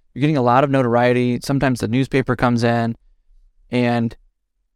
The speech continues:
when other teachers see that, the secret sauce is that you're doing it with kids that are in your building.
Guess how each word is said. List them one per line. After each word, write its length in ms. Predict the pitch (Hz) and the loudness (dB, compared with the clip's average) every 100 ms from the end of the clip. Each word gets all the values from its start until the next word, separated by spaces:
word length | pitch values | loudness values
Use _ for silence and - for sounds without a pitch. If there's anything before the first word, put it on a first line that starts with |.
| _ | _
when 140 | - 127 | -4 2
other 140 | 175 | 2
teachers 340 | 196 226 208 - | 2 -2 -2 -4
see 240 | - 196 | 0 2
that, 360 | 120 110 107 - _ _ _ _ _ _ _ _ _ _ _ _ - | 2 0 -2 -4 _ _ _ _ _ _ _ _ _ _ _ _ -6
the 100 | 139 | -2
secret 360 | - 202 170 | 0 0 0
sauce 300 | - 120 117 | 2 2 2
is 220 | - 127 | -2 -2
that 200 | 123 127 | 0 -2
you're 120 | 127 120 | -2 -2
doing 260 | 143 202 | 0 0
it 60 | 202 | 0
with 160 | - | -4
kids 220 | - 147 131 | -4 -4 -2
that 60 | |
are 40 | 120 | -2
in 260 | 139 143 | 0 0
your 160 | 135 123 | 0 0
building. 500 | 120 127 110 92 | 0 0 -2 -8